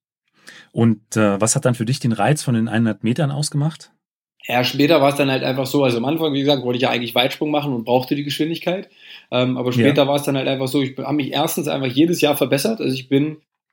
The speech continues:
Speaker 2: bis zweitausendsiebzehn über entweder sechzig, hundert oder zweihundert Meter immer eine Bestleistung gelaufen, jedes Jahr,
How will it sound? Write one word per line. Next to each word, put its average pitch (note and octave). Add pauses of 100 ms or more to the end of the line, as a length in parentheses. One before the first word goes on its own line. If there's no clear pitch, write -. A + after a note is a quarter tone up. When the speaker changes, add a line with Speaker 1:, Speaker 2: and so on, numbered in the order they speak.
(240)
Speaker 2:
bis E3+
zweitausendsiebzehn E3+
über C#3+
entweder C#3+
sechzig, - (140)
hundert D#3
oder C3+
zweihundert C#3+
Meter C#3
immer E3+
eine D3
Bestleistung F#3
gelaufen, F#3
jedes E3
Jahr, G3+